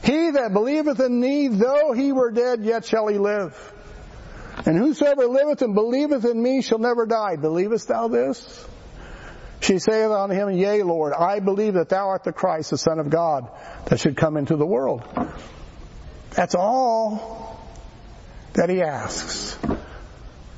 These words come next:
Do you believe that?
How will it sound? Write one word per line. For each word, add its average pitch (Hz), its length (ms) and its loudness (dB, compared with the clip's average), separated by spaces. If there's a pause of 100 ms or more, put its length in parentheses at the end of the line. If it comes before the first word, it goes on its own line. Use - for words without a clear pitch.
(1200)
Do 143 140 6
you 185 100 2
believe 220 320 2
that? - 400 -2